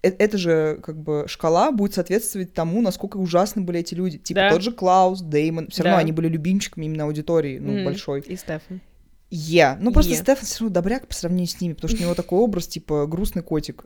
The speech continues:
Speaker 1: И тот факт, что, ну, ты сидишь, э, в подростковом возрасте и думаешь, "Е, они убивают людей, найс".
Speaker 2: Нет, я была пай-девочкой, я
Speaker 1: А,
Speaker 2: любила
Speaker 1: извини, пожалуйста.
Speaker 2: Стефана, извините.
Speaker 1: Ну вот я просто была не там.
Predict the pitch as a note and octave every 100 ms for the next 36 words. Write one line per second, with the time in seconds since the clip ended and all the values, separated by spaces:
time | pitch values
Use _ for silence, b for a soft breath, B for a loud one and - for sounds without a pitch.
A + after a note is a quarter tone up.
0 | - - D#3+ D#3 D#3 - _ - F3 F3+
1 | E3+ E3+ - C#3+ D3 C#3+ D3 D3+ C#3+ C3+
2 | F3+ - - C#3+ C#3 C#3 C#3+ D3 - D#3
3 | D3 D#3 D3+ - C#3+ D3 C#3 B2+ - b
4 | b D3+ D3 D#3 D3+ D3 C#3+ C3+ C#3+ b
5 | b D3+ D#3 E3+ B3+ E3+ D3 D3 D3+ D#3
6 | D3+ C#3+ D3 C#3+ C#3+ - D3+ C#3+ C#3+ C3+
7 | D3 - - - B B G#3+ G3+ G#3+ G#3
8 | D#4+ E4+ G3 F#3+ F#3 F#3 F#3 - F#3+ F#3+
9 | F#3 F3 D3 D#3 G3 - - G3 F3+ -
10 | F#3+ F#3+ - F3+ G3 E4+ A3+ D#3+ D#3+ -
11 | D#3+ E3+ F3 F3+ F#3+ G3 G#3 F#3+ F#3+ F#3+
12 | F#3+ F3 E3